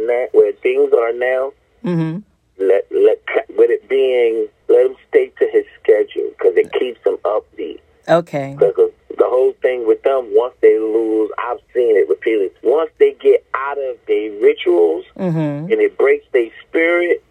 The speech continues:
Speaker 1: time coming, coming down.
Speaker 2: Oh, okay.
Speaker 1: My da-, my dad's the same way. My dad, 'cause in New, well, in New York, but not probably everywhere, they don't make it seem as drastic as they used to. They just call it a simple procedure.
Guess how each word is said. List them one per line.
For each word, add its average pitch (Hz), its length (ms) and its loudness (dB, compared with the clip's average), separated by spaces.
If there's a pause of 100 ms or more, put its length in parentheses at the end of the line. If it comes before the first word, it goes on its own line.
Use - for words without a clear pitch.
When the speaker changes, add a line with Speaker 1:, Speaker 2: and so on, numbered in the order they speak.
Speaker 1:
time 110 480 -6
coming, 107 440 -2
coming 101 280 -2
down. 90 240 -2 (180)
Speaker 2:
Oh, 165 420 0
okay. 175 180 -10
Speaker 1:
My - 140 -4
da-, - 260 -2
my 123 160 -8
dad's 127 360 -2
the 110 100 -12 (120)
same 123 240 4
way. 107 200 4
My 127 280 -6
dad, 123 380 2 (140)
'cause 131 200 -2
in 131 160 -4
New, 139 160 0 (120)
well, 107 280 2
in 101 100 -12
New 101 80 -6
York, 113 360 0
but 247 140 2
not 302 240 -8
probably - 300 -8
everywhere, 110 500 -2 (180)
they 165 140 2
don't 180 260 0
make 165 260 -4
it - 60 -20 (200)
seem 160 260 0 (160)
as 104 60 -4 (300)
drastic 127 520 -6 (160)
as 98 120 -6
they 90 140 -2
used 104 360 -10
to. - 80 -6
They - 180 2
just - 160 -2
call - 220 0
it - 80 0
a - 100 0 (120)
simple - 300 0
procedure. - 600 -4